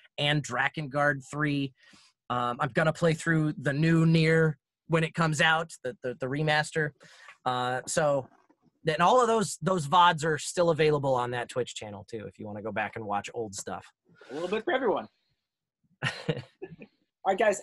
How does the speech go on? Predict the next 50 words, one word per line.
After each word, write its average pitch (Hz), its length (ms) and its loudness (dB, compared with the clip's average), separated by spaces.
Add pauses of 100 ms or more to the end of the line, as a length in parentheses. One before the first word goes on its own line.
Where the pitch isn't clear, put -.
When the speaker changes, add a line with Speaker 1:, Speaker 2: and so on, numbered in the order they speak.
Speaker 2:
and 160 280 -6
I've 170 220 -2
got 160 240 0
that 269 260 0
link 262 300 -4
as 175 100 -6
well 185 160 2
as 170 120 -4
many 311 480 -6
others 220 300 0
in 214 140 -12
the 269 80 -8
live 240 320 -6
chat. 208 320 0
If 185 60 -8
you're 175 100 -2
watching 170 200 0
this - 100 -10
live 175 300 2
on 170 240 -8
Facebook 208 440 -4
or 160 80 -4
if 143 60 -6
you're 156 80 -2
watching 156 140 -2
this 151 120 -12
later 160 200 0
on 151 100 -6
YouTube, 185 400 2 (220)
gonna 160 100 0
be 160 100 0
down 190 200 4
in 233 60 0
the 226 40 -4
description 226 320 0
box 208 240 2
below. 277 320 2 (160)
And 190 60 -10
before 247 240 4
we 226 60 0
get 220 120 6
out 214 160 8
of 196 60 -2
here, 202 320 2 (360)
boop, 453 120 10 (160)
there 165 100 -2
you 110 140 -6
go. 113 80 -8 (1400)
Speaker 1:
Oh, 214 120 4
thanks. - 320 -2